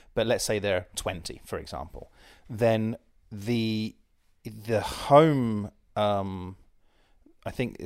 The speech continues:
it's, you have, like, a head district within that, and that is always one, okay? Um, and then I think the others are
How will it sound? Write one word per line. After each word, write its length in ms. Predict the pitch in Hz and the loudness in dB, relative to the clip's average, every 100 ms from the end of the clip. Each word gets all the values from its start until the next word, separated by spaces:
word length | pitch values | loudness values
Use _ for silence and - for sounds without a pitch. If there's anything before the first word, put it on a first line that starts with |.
| 117 123 | -10 -8
it's, 180 | - - | -8 -6
you 100 | 113 | -4
have, 180 | 147 135 | -2 0
like, 200 | 123 - | -2 -2
a 60 | 107 | -6
head 420 | - - 123 101 - | -4 0 0 0 -4
district 540 | 113 - - 92 - | -4 -4 -6 -8 -8
within 360 | 104 104 101 92 | -6 -4 -4 -6
that, 280 | - - - - - - _ _ - | -10 -14 -20 -20 -20 -20 _ _ -6
and 180 | 107 101 | -2 2
that 220 | 113 - | 2 2
is 120 | 101 | -4
always 360 | 101 90 90 92 - | -4 -4 -6 -8 -12
one, 460 | 95 104 85 82 139 - - - - - _ - | -6 -4 -4 -6 -12 -14 -20 -20 -20 -20 _ -16
okay? 400 | 90 98 104 135 - - _ _ _ | -10 -6 -6 -8 -16 -20 _ _ _
Um, 540 | 120 107 104 104 104 101 - - - - | 0 0 0 -2 -6 -8 -16 -20 -14 -6
and 240 | 113 113 | -4 0
then 240 | 117 113 110 | 2 2 0
I 100 | 113 | -2
think 280 | - 110 | -4 -4
the 180 | 113 120 - | -4 -2 4
others 680 | 139 107 95 95 - - - - - - - | 4 4 0 -2 -6 -10 -14 -20 -20 -10 4
are 800 | 110 107 104 104 101 101 101 | 8 8 6 4 2 4 2